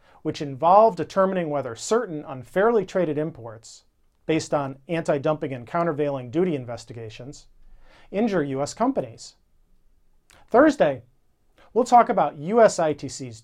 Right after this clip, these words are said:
tariff and trade information services, through which reliable and timely trade information and analysis is developed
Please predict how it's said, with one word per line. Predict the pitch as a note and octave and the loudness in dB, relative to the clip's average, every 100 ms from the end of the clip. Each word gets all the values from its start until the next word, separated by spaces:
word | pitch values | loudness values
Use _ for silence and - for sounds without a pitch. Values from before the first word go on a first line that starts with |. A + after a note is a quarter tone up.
| _ | _
tariff | - A#3+ A#3+ A#3 - | -4 2 4 2 -2
and | A#2 | -20
trade | A2 G3 G3 F#3 | -6 2 2 2
information | B2+ C3+ C#3 E3+ F3 D3+ | -4 -8 -4 -4 -4 -10
services, | - D3 C#3 - A#2 G2 _ _ _ _ - | -6 -6 -6 -10 -16 -20 _ _ _ _ 0
through | G#3 | 2
which | F3+ D3+ - | 2 0 -6
reliable | B2+ C3 E3 G3 F#3+ G3 F#3 | -8 2 4 4 2 -2 -4
and | A#2 A2 | -8 -8
timely | - F#3 F#3+ C3+ | -2 -2 -2 -6
trade | - F#3 F#3 | -2 0 0
information | D3 A#2 B2 D#3+ E3 D#3+ C3+ | -2 -8 -8 -6 -6 -8 -10
and | C#3 A#2 | -14 -12
analysis | C#3 E3 E3+ D3+ C#3+ | -4 -2 -2 -6 -10
is | - A#2+ | -12 -16
developed | A#2+ A#2 D#3 G#3+ G#3+ - | -14 -4 0 0 -2 -16